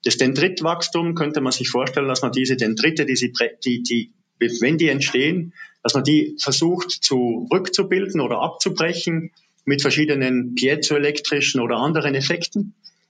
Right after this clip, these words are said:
Und um die, äh, diese Effekte dann wirklich praktisch zu applizieren, wäre die Idee, dass man das Dendrit-,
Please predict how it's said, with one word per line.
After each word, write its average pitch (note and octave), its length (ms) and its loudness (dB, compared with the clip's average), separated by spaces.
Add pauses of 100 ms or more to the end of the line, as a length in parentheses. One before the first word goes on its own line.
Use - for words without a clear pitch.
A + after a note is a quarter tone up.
(220)
Und C#3 260 0
um F3 300 0
die, E3 420 2
äh, A#2+ 220 0
diese D3 260 2
Effekte D#3+ 380 0
dann C3 180 0
wirklich C3 400 -2 (100)
praktisch - 720 0 (260)
zu C3 140 0
applizieren, D#3 1000 -2 (120)
wäre B2 240 0
die C#3+ 160 2
Idee, D3 280 2
dass E3+ 160 0
man C3 160 0
das A#2 160 -2
Dendrit-, D#3+ 440 0